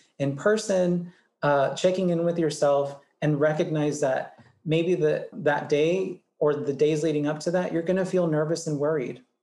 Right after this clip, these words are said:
and that's okay. And if you choose to not go, that's okay as well, as long as you are, um, honoring your experience and checking in with yourself afterward.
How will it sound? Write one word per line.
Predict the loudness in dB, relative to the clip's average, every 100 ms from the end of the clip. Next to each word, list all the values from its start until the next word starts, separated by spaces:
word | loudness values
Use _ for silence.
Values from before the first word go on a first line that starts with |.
| _ _ _ -4
and | -2
that's | 0 0
okay. | -2 -2 -2 -4 -8 _ -6
And | -2
if | 0 0
you |
choose | -2 0 -2 0
to |
not | -2 -2 0
go, | 0 2 0 -4 -10 _ _ _ -2
that's | -2 2
okay | 0 0 0
as | 0 0
well, | -2 -2 -4 -8 _ -14 -4
as | 0
long | 2 2
as | 0 0
you | 0 0 0
are, | 0 2 2 0 -2 -8 _ _ _ _ _ -2
um, | 2 2 2 2 -2 -6 -12 -2
honoring | 0 2 2 2 0 -4 -10 _
your | -8 0 2 2
experience | -2 -8 -6 -6 -6 -10 -16 -20 _ -2
and | 0 0 -2 -10 _ _
checking | -2 0 0
in | -2 -2
with | 0
yourself | -2 0 0 0 0 -8 _ _ _ -4
afterward. | -4 -4 -6 -6 -8 -10